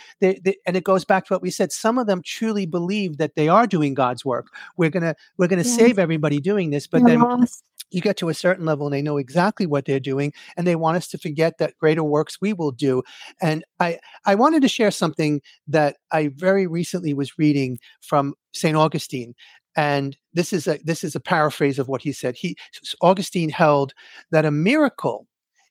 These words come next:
Speaker 1: is not contrary to nature, but rather only to our knowledge of nature. Miracles are made
Speaker 2: Mm.
Speaker 1: possible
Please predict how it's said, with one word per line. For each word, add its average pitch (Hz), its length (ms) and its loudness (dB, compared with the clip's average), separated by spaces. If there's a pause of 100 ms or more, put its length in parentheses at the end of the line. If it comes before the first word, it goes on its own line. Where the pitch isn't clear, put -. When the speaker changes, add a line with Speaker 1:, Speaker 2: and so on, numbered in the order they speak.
(120)
Speaker 1:
is 165 180 2
not 202 380 2
contrary 175 640 2
to 139 140 -8
nature, 131 480 -4
but 147 220 -8
rather 165 420 2 (260)
only 185 360 2
to 165 180 -4
our 151 180 0
knowledge 165 640 2
of 127 140 -6
nature. 127 460 -6 (360)
Miracles 208 540 0
are 440 180 4
made 226 340 8
Speaker 2:
Mm. 233 100 6
Speaker 1:
possible 147 720 -2